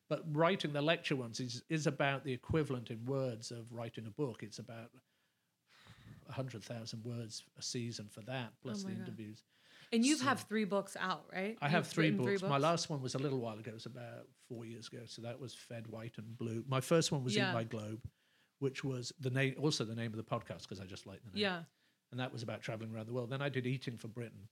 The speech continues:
Speaker 1: which was trying to go and kind of, kind of get rid of that notion, which is a rather false notion now, that British food is no good, because it
Speaker 2: Right.
Speaker 1: has become,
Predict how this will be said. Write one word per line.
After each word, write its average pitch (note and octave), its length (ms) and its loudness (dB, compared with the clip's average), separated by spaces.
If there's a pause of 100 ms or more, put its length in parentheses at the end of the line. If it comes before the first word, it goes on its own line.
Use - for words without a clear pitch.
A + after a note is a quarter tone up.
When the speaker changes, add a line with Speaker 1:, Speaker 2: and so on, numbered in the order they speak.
Speaker 1:
which B2+ 180 -8
was C3 140 -6
trying E3 320 -4
to D3 80 -6
go C3+ 260 -4
and B2 140 -8
kind C3 160 -4
of, A#2 120 -4 (1800)
kind A#3 180 4
of F#3+ 220 0
get F3+ 200 6
rid D#3+ 280 8
of C#3+ 120 2
that C3+ 280 4
notion, D3 580 4
which A2 160 -4
is B2 100 -2
a C3 40 2
rather C3 320 0
false C#3+ 340 -6
notion A2 340 -6
now, A2 180 -6
that G#2+ 180 -8
British A#2 260 -8
food G#2+ 260 -8
is G#2 140 -14
no A2+ 120 -10
good, A2 280 -8
because A2 240 -10
it A2 40 -4
Speaker 2:
Right. G2+ 120 2
Speaker 1:
has E2+ 140 -2
become, A2 400 -12